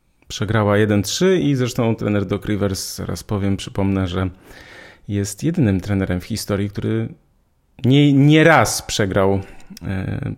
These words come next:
prowadząc trzy do jednego. I zabawne jest to, że ja, ja nie pamiętałem o tym, ale słuchajcie, Golden State Warriors w dwa tysiące szesnastym roku przegrywali z Oklahoma City Thunder jeden do trzech, a mimo to potrafili wrócić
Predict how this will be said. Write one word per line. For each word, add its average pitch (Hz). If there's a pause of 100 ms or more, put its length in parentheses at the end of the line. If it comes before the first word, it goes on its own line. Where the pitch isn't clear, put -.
prowadząc 95
trzy -
do 98
jednego. 113 (480)
I 117 (100)
zabawne 151
jest 170
to, 190
że 165
ja, 175
ja 147
nie 233
pamiętałem 196
o 107
tym, 117
ale 135
słuchajcie, 120
Golden 196
State 202
Warriors 123
w 104
dwa 110
tysiące 196
szesnastym 180
roku 143 (240)
przegrywali 156
z 170
Oklahoma 143
City -
Thunder 123
jeden 123
do 117
trzech, 120 (460)
a 156
mimo 185
to 190
potrafili 170 (520)
wrócić 170